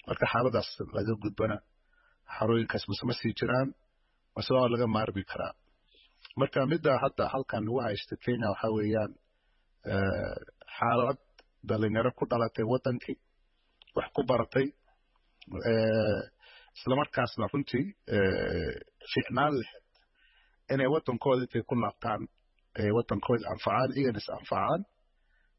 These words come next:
Eh, taasna waxaa weeye duruufooyinka ka jira gudaha Soomaaliya iyana waa is-, u saamaxaynin, oo dhinaca nabadgelyada u badan, oo runtii cabsi badan ay ka qabaan dhalinyarada inay noqdaan oo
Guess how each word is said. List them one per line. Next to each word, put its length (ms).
Eh, 500
taasna 540
waxaa 380
weeye 280
duruufooyinka 580
ka 100
jira 220
gudaha 340
Soomaaliya 640
iyana 220
waa 160
is-, 160
u 80
saamaxaynin, 640
oo 120
dhinaca 240
nabadgelyada 640
u 140
badan, 300
oo 500
runtii 480
cabsi 320
badan 260
ay 220
ka 160
qabaan 340
dhalinyarada 520
inay 180
noqdaan 460
oo 140